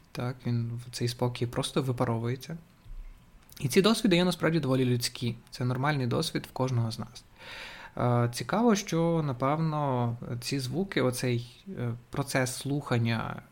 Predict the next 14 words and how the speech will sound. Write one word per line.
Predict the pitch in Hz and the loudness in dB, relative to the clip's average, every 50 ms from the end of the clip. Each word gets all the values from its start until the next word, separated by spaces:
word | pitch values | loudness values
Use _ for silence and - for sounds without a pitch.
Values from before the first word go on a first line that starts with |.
| - - | -16 -10
дратівливих | 120 123 123 120 - 123 113 117 123 135 127 113 117 104 104 | -4 -2 -2 0 0 0 2 4 4 4 4 2 0 -2 -4
звуків | 117 120 - 196 214 208 - 135 117 120 | -6 -2 -2 -2 -2 0 -2 -4 -4 -2
породжує | - 117 - 175 190 165 - 127 127 | -2 0 0 0 0 0 0 0 0
в | 123 | 0
нас | 123 127 139 143 131 - | 0 0 0 0 -2 -4
палітру | - - 123 120 123 147 160 - - 127 120 107 - | -4 -2 -2 0 0 -2 -4 -4 -4 -2 -2 0 0
емоцій, | 117 123 151 208 233 226 - - 170 151 | 0 2 2 2 2 0 0 -2 -4 -4
почуттів, | - - 120 - 117 117 - - 190 185 | -2 -4 -4 -4 -6 -6 -4 -2 -2 0
які, | 143 123 120 - 123 131 147 - 139 | 0 -2 -4 -6 -6 -6 -4 -4 -4
ймо-, | 123 123 - 123 - | -4 -4 -4 -6 -6
ймовірно, | - 110 120 120 120 120 131 139 135 127 123 | -6 -4 -2 0 0 0 0 -2 -2 -2 -4
збігаються | 117 - 127 117 117 120 120 117 113 113 - 131 | -4 -2 -2 0 0 0 0 0 -2 -2 -4 -6
в | 117 | -4
багатьох. | 110 113 107 107 110 - - - - - | -4 -4 -4 -6 -6 -10 -12 -16 -18 -20